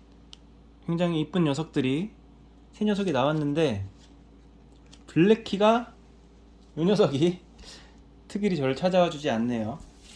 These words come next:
자, 일단은 오늘 이제 새 박스 상당히 성공적으로 새 박스 모두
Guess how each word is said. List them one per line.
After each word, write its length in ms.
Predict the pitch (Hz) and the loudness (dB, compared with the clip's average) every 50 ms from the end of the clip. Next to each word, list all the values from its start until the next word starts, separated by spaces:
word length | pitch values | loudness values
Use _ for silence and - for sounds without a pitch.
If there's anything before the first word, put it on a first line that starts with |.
| - - - - - - - - - - - - - - - - - - - - - - - | -20 -20 -20 -20 -20 -20 -20 -20 -20 -20 -20 -20 -20 -20 -20 -20 -20 -20 -20 -20 -20 -10 -4
자, 60 | - | 0
일단은 520 | 170 202 208 - 247 254 247 254 247 247 226 | 0 0 2 4 4 4 4 4 4 4 2
오늘 240 | 185 190 208 208 196 | 2 2 2 2 2
이제 120 | 180 180 | 2 2
새 160 | 170 247 262 | 0 0 2
박스 420 | 254 262 254 - - 220 202 160 123 104 - - - - - - - - - - - - - - - - - | 2 0 0 0 -2 -2 0 0 -2 -4 -10 -18 -20 -20 -20 -20 -20 -20 -20 -20 -20 -20 -20 -20 -20 -8 -6
상당히 320 | 240 254 247 269 262 247 | -4 0 2 2 2 2
성공적으로 880 | 220 226 269 277 277 277 262 240 240 214 196 180 170 165 180 220 247 - - - - - - - - - - - - - | 2 0 0 2 2 2 4 4 2 2 2 0 0 0 0 -2 -4 -6 -12 -20 -20 -20 -20 -20 -20 -20 -20 -20 -18 -8
새 140 | - 240 | -8 -4
박스 240 | 226 262 240 - - | -4 -4 -4 -4 -4
모두 480 | 190 151 147 151 156 202 226 254 277 | -2 0 0 0 0 0 0 0 -2